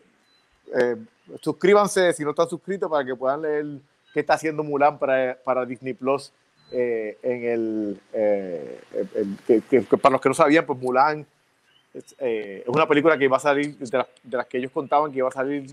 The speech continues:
en estos días para el cine y decidieron enviarla para, para, para Disney Plus, eh, directamente, que no, que, que es pagando,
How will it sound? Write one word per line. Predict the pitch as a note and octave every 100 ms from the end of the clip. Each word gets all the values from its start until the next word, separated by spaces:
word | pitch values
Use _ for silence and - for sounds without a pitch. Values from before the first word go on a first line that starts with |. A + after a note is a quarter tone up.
| -
en |
estos | C3+ - A#2+
días | B2+ C#3
para | C#3+
el | B2
cine | - E3+ D#3+ B2
y |
decidieron | A2 A2 A#2 A#2 B2+ B2+ -
enviarla | B2 A#2 A2+ A#2
para, | A2+ A2+ A2 G2+ G#2 _ _ _ -
para, | A2 G#2+ G#2+ G#2 G2 F#2 F2+ D2+ B1+ -
para | B2 B2
Disney | B2 C3+
Plus, | A#2+ B2+ B2+ - _ _ _ -
eh, | A#2 G#2+
directamente, | A2+ C3 D3 D3 F3 D#3
que | -
no, | C3 C3+ _
que, | C#3+ B2 B2
que | C3+
es | C#3
pagando, | F3 D3 D3 D3 D#3+